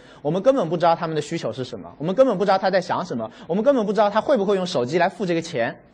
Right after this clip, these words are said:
我们完全不知道。一定要心里面想的是，我不知道这件事情。我们当时就是因为太自信了，所以上手就要用户说，“哎，你在手机上付钱。”我们都没付钱没问题啊，那你应该付钱没问题。所以说，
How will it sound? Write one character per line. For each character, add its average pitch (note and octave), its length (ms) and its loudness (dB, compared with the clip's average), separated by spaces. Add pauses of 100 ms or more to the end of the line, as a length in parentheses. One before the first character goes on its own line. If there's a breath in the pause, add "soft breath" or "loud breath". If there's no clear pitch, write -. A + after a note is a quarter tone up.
(500)
我 C3 80 -8
们 E3 80 0
完 E3+ 160 2
全 D#3+ 160 -4
不 C3 80 -6
知 A#2 100 -8
道。 G#2 160 -6 (220 loud breath)
一 F#3+ 100 -2
定 C4 100 -2
要 A#3+ 120 2
心 A#3+ 240 -2
里 F3+ 100 0
面 D#3 140 -2
想 G#2+ 240 -6
的 C#3+ 180 -2
是， E3+ 320 0 (440)
我 C#3 80 -2
不 A3 160 0
知 A#3 80 0
道 A#2 100 0
这 A#2 100 -4
件 G#2+ 140 -8
事 - 140 -16
情。 - 120 -20 (280 soft breath)
我 C#3 100 -2
们 F3 80 -4
当 G#3+ 100 2
时 A3+ 120 -4
就 G3 80 0
是 G3 100 -4
因 F#3 60 -4
为 G3 80 -2
太 F#3+ 160 0
自 F#3 160 -6
信 F3+ 180 -8
了， A#2+ 80 -4
所 D#3+ 140 -2
以 E3+ 40 0
上 E3+ 180 -2
手 B2+ 140 -6
就 B2+ 100 -2
要 C#3+ 100 2
用 D3 120 -4
户 C#3 140 -2
说 C#3+ 160 -4
，“哎， - 20 -4
你 C3+ 120 -4
在 D3+ 120 -2
手 C#3 140 -4
机 A#2 60 -4
上 D3 120 -2
付 D3+ 140 -6
钱。” A#2 200 -4
我 B2+ 120 0
们 E3+ 100 -4
都 A#3 80 -2
没 E3+ 140 -2
付 F3 160 -6
钱 D#3+ 160 -4
没 D3 100 -2
问 D#3 140 -2
题 C3+ 160 -2
啊， B2+ 100 -2 (220 loud breath)
那 F3 80 -4
你 C3 140 -2
应 B2+ 80 -2
该 C3+ 100 0
付 C#3+ 100 -10
钱 A#2+ 160 -8
没 G#2 120 -8
问 G#2 120 -8
题。 - 200 -14 (920 loud breath)
所 - 180 2
以 G#3 80 6
说， G#3+ 160 0